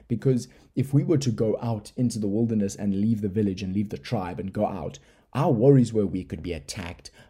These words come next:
by an animal. We could be attacked by a tiger, a leopard, and we wouldn't be able to defend that. So that would be our worry. If we stayed out of the, out of the village too late at night and the sun set, we'd be worried because we'd be stuck in the dark with all the predators. We'd have no light.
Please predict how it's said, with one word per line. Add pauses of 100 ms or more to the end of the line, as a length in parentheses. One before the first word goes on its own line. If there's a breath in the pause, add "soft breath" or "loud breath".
by
an
animal.
We
could
be
attacked
by
a
tiger,
a
leopard,
and
we
wouldn't
be
able
to
defend
that.
So
that
would
be
our
worry. (200)
If
we
stayed
out
of
the, (220)
out
of
the
village
too
late
at
night
and
the
sun
set,
we'd
be
worried
because
we'd
be
stuck
in
the
dark (220 loud breath)
with
all
the
predators. (200 loud breath)
We'd
have
no
light.